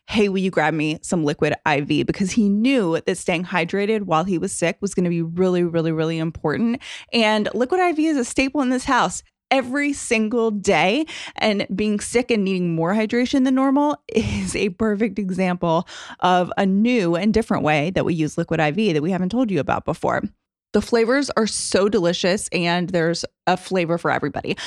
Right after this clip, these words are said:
My personal favorite is lemon lime. It tastes so good, and you can suck it right down. Like,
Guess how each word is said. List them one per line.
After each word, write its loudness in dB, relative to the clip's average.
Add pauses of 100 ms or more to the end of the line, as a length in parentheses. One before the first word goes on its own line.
(140)
My 2
personal 0
favorite 0
is 0
lemon -2
lime. 2
It -8
tastes -2
so 2
good, 2
and -4
you -2
can -6
suck -2
it 0
right 0
down. 0
Like, 0